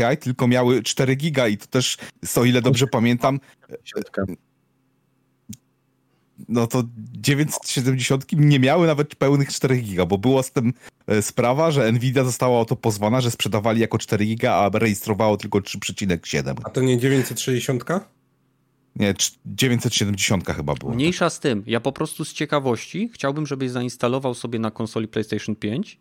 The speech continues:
Speaker 4: i zobaczył po prostu, jak fajnie to wygląda. I chciałbym zaznaczyć, że na konsoli też możesz grać klawiaturą i myszką.
Speaker 2: No, no,
Speaker 1: Sie-
Speaker 2: no, tak.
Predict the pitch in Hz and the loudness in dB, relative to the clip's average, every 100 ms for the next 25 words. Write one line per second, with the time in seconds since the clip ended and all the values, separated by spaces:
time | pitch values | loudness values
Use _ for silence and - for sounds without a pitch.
0 | - 165 202 - - 147 127 - 165 202 | -12 -8 -8 -8 -6 -4 -4 -4 -6 -6
1 | - - 135 135 - 170 147 - 120 113 | -10 -10 -8 -8 -8 -8 -8 -6 -4 -4
2 | 139 160 165 196 180 113 - - _ _ | -6 -6 -4 -2 -2 -4 -6 -14 _ _
3 | _ _ _ _ - - _ _ 131 131 | _ _ _ _ -20 -20 _ _ -4 -2
4 | - 139 156 143 131 120 156 139 135 - | -2 -2 0 0 -2 -4 -4 -6 -6 -4
5 | 135 - 127 127 127 135 127 123 123 - | -4 -2 -4 -4 -4 -4 -6 -6 -6 -4
6 | 120 117 - 110 120 120 104 - 87 - | -4 -4 -4 -4 -4 -4 -6 -10 -18 -18
7 | _ _ _ _ _ _ _ _ _ _ | _ _ _ _ _ _ _ _ _ _
8 | 147 143 143 143 127 107 104 104 101 104 | -2 2 4 4 4 2 2 0 -2 -6